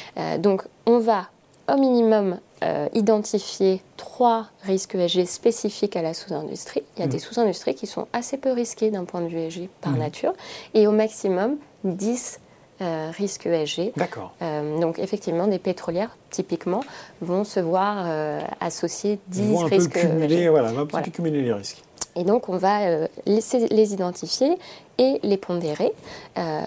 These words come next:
Speaker 1: au niveau de la sous-industrie. Et puis, on a la capacité d'affiner,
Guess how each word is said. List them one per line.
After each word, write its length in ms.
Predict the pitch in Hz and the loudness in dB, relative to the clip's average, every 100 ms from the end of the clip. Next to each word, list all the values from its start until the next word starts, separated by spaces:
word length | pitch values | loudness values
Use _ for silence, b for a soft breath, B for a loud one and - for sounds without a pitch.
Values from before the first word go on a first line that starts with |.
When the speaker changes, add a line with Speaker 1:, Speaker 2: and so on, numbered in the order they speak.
| - - _ | -8 -18 _
Speaker 1:
au 120 | 294 | 4
niveau 340 | 285 269 226 220 | 4 4 4 2
de 420 | 185 233 269 254 - - | 2 0 2 0 -4 -8
la 240 | 196 180 170 165 156 180 - - 202 | -4 -4 -4 -6 -8 -8 -10 -10 -10
sous-industrie. 640 | - 214 180 180 - 370 B B B - | -2 0 0 -2 0 0 B B B -4
Et 80 | 190 | -2
puis, 260 | - 269 - | 0 -2 0
on 140 | 196 | 0
a 160 | 185 226 | 0 0
la 120 | 190 | -2
capacité 720 | 196 190 185 - 170 226 294 - _ _ 185 | -4 -6 -6 -6 -2 0 0 -4 _ _ 0
d'affiner, 720 | 208 233 - 214 196 202 | 0 0 -2 0 0 0